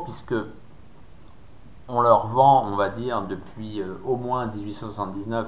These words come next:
mais déjà un peu avant, le fait que Shinto et religion okinawanaise, c'est, euh, la même chose, à peu de choses près, puisque même, de toute façon, je viens vous le di-, euh, je vous, je vous l'ai dit un petit peu plus tôt,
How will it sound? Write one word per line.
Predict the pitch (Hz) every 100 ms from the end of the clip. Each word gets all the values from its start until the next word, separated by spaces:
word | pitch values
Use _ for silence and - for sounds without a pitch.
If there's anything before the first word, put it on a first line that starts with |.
| 101
mais | 90
déjà | 95 98
un | 95 90 -
peu | 95
avant, | 107 101 131 156 - - - - - -
le | 104
fait | - 147 147 143
que | - 139
Shinto | 123 - 127 117 147 143 139 143
et | 139 127
religion | 104 113 110 110 113 117 113 104 107
okinawanaise, | 98 - 95 90 90 117 139 147 113 92 -
c'est, | - - 120 127 135 - - 92
euh, | 87 87 90
la | 98
même | 104 107
chose, | - 123 127 110 104 - - - -
à | -
peu | - 113
de |
choses | 113 104
près, | - 104 87 - -
puisque | 87 -
même, | 87 107 95
de |
toute | 95
façon, | 85 104
je | 95
viens | 98 95
vous | 95
le | 95
di-, | 101
euh, | 92 95 95 92 95 95
je | -
vous, | 92 92
je | 95
vous |
l'ai | 95 92
dit | 104
un |
petit | 92 -
peu | -
plus | - 104
tôt, | - 151 165